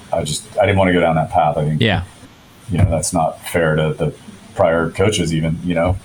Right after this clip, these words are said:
Speaker 1: um, you're not in their gym and you don't know what, what happened. So
Speaker 2: Yeah.
Speaker 1: uh, it was more about, "This is where we are. This is where we wanna go, and let's go do this."
Speaker 2: Absolutely. You bring up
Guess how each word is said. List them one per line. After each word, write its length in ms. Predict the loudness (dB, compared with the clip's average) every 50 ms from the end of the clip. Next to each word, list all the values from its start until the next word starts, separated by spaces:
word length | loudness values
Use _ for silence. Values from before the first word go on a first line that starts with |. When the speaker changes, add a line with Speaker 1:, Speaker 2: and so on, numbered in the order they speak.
| -2
Speaker 1:
um, 260 | -2 0 0 0 -2
you're 120 | -2 0 0
not 160 | 0 0 0
in 100 | 0 -2
their 100 | -2 -4
gym 280 | -4 -4 -4 -4 -2 -2
and 120 | -2 -4
you 60 | -4
don't 120 | -4 -4 -4
know 80 | -4
what, 140 | -6 -6 -8 -10 -12
what 160 | -10 -6 -4 -2
happened. 400 | -2 -2 -2 -4 -6 -6 -6 -4
So 320 | -2 -2 0 0 -2 -2 -2
Speaker 2:
Yeah. 180 | -2 -2 -2 -4 -8 -14 -12 -6 -4
Speaker 1:
uh, 40 | -4 -4 -2 -2
it 40 | -2
was 140 | 0 0 2
more 160 | 2 2 2
about, 200 | 2 2 2 2
"This 140 | 0 -2 -2
is 140 | -2 0
where 160 | 2 2 2 2
we 140 | 4 4
are. 200 | 4 4 4 2
This 180 | 0 0 -2 -2
is 340 | -4 -2 -2 -2 -4 -6 -8 -14 -20 -20 -20 -10 -4
where 140 | -2 0 0
we 100 | 2 0
wanna 200 | 0 0 0 0
go, 300 | 0 0 0 -2 -2 -2 0
and 320 | 0 0 2 0 -2 -4 -4 -4
let's 160 | -6 -4 -4
go 240 | -4 -4 -4 -6 -6 -10 -18 -20 -20 -20 -20 -20 -12 -8
do 120 | -8 -8
this." 280 | -6 -8 -8 -10 -10 -12 -16 -20 -20 -20 -20 -18 -10 -4 -2
Speaker 2:
Absolutely. 560 | -2 0 2 2 2 4 4 2 2 2 2
You 160 | 2 2 2
bring 220 | 2 2 2 2 2
up 200 | 0 0 -2